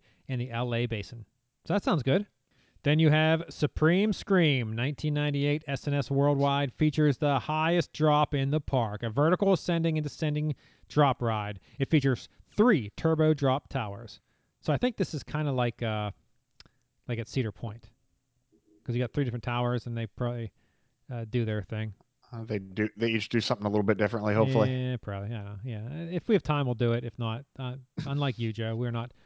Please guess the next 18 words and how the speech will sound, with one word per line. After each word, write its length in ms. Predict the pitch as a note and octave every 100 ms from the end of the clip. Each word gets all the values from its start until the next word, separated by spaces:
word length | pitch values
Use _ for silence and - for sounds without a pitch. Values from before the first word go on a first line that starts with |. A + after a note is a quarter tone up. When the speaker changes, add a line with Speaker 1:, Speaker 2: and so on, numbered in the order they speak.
| - _ _ _ _
Speaker 1:
big, 240 | - B2 A2+
uh, 160 | A2+ A2
drop 300 | C3 A2+ A2+
ride 300 | G#2+ A2 E2 - _ -
or 120 | A2+
Speaker 2:
We're 60 | G#2+
not 160 | G2+ G2+
Speaker 1:
drop 200 | C3 A2+
tower. 120 | -
Speaker 2:
connoisseurs. 680 | C#3+ C3 - C#3+ C#3 C#3+ C3
Speaker 1:
Yeah, 240 | D#3 D3 C#3+
we're 60 |
not 140 | F#3 -
<laughs> 20 |
connoisseurs 560 | G#3+ F#3+ D#3+ D3+ C#3+
in 60 | B2
any 100 | A#2
way. 180 | G#2